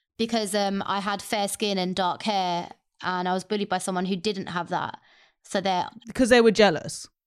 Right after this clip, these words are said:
Speaker 1: I didn't know that, did I?
Speaker 2: I'm saying this, sorry, I'm not saying that everyone should be jealous of your features because that's the best features. I'm saying 'cause as a brown person,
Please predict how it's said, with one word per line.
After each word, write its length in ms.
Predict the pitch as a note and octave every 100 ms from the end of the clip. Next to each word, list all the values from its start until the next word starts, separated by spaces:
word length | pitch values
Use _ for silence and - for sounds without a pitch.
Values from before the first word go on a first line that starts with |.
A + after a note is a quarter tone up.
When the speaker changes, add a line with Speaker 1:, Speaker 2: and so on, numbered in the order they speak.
| - -
Speaker 1:
I 160 | A#3
didn't 260 | A3+ F#3 E3+
know 140 | E3+
that, 220 | E3 E3 -
did 120 | G#3+
I? 300 | E3+ C#3 F3 - _ -
Speaker 2:
I'm 140 | G3+
saying 280 | G3+ A3 G#3
this, 200 | F#3+ F3 -
sorry, 260 | F3 F3+ E3
I'm 120 | F#3
not 140 | E3+
saying 200 | F3 F3 E3
that 140 | -
everyone 280 | E3 E3 D#3+
should 180 | E3 D#3+
be 60 |
jealous 360 | D#3+ D#3+ D#3 D#3+
of 100 | D3+
your 120 | D3
features 400 | - E3+ - D3+
because 240 | D3+ D#3 D#3
that's 220 | D#3 -
the 80 | D#3
best 220 | D#3 -
features. 260 | D#3+ E3+ D#3+ -
I'm 140 | F#3
saying 300 | F3 F#3+ F3
'cause 200 | F3 E3
as 180 | F3+ F#3+
a 80 | F#3
brown 300 | F3+ F3 E3+
person, 520 | E3+ E3 - D#3 D#3